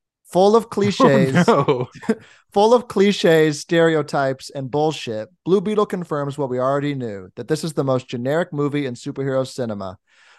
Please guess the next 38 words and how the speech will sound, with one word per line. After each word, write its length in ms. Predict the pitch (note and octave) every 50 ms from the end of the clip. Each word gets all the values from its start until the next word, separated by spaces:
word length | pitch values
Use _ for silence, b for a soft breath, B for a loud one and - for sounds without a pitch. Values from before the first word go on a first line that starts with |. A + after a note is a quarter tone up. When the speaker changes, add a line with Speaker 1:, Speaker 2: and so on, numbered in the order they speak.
| b b
Speaker 1:
Fuck, 520 | _ - - G#3+ G#3+ F3 B2+ A2+ - - - _ _
an 120 | - C#3+ C#3+
artificial 580 | D#3+ G3+ B3+ B3 A#3+ - A3 G3+ - G3 F3
intelligence 640 | E3 D#3 C#3+ - F#3+ G3 A3 G3 C#3+ D#3 C#3+ C3 - -
gives 180 | - D3+ C3
me 100 | C#3+ C#3 C3+
a 60 | C3
better 260 | A2+ C3+ C3 B2 B2
story 440 | A#2 - - C3+ B2 B2 B2 B2 A#2+
and 100 | B2 A#2+
a 40 | A2+
less 240 | A#2 C3 D3 E3+ -
generic 420 | - F#3 E3+ D#3 D3+ D3+ D3+ D3
script. 500 | - - - - D3 B2+ G2 - _ - _ _ _ _
Now 240 | B2+ C#3+ D3 F#3 F#3+
I 100 | G3+ G3+
understand 480 | G3 F#3+ F#3 E3+ - - E3 D#3 D3 C#3+
the 40 |
concern 500 | C#3 - C#3 C3+ - - D3+ D3 C#3+ C#3
all 180 | C3+ A#2+ B2+ C3
these 220 | B2+ C#3 C3 B2
bad 280 | A#2 - B2 A#2+ A#2 A#2+
writers 440 | A2 A2+ G#2+ G#2+ G#2+ G2 F#2+ F2+ -
have." 340 | E2+ D2+ C#2+ C#2 - _ _ b b b b b b
Now, 200 | b - - C#3+
that 320 | C#3+ C#3 E3+ G3 C4 D#4+ C4+
is 160 | A#3+ F3+ E3
not 260 | E3+ F3 F3+ G3+ G3+
the 80 | - F#3
takeaway 580 | C#3+ - - F3+ E3+ E3 - D3+ C#3+ C#3 C3+
we 140 | C3+ C3 C3
should 160 | B2+ - C3+ A#2+
have 280 | C3 B2+ B2+ B2 A#2
Speaker 2:
I 80 | C#3 D#3
Speaker 1:
from 80 | D#3 -
Speaker 2:
disagree 340 | E3 A2+ D3+ D3+ C3+ D3+
Speaker 1:
this, 80 | C#3+ C3
Speaker 2:
with, 60 | _